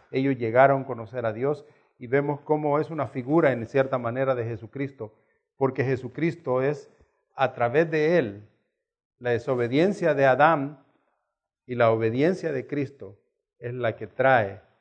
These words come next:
la salvación a cada uno de nosotros. Y entonces vemos que, que Dios prepara, dice, una, una, un gran pez. No dice si es una ballena.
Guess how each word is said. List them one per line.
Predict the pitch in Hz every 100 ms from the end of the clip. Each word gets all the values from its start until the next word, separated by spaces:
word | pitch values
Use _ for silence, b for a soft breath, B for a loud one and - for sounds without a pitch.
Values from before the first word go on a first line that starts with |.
| _ _ _ -
la | 107
salvación | 123 113 101 - 127 123
a | 107
cada | 110 107
uno | 101 104 101
de |
nosotros. | 98 - 98 - 95 _ _ _ _ _
Y | -
entonces | 120 - 185 185
vemos | 156 175 180
que, | 175 156 139 131 - _
que | 131 127 120 120 -
Dios | 117 127 170
prepara, | 175 160 - 165 175
dice, | 165 170 170 147
una, | 151 160 156 131 107 107
una, | 147 156 143 127 110 _
un | 131 143
gran | 147 156 135 101 98 _ _
pez. | 156 - - _ _ _ _ _ _
No | 120 131
dice | 143 143 123
si | 131
es |
una | 131 135 120
ballena. | 107 117 143 151 160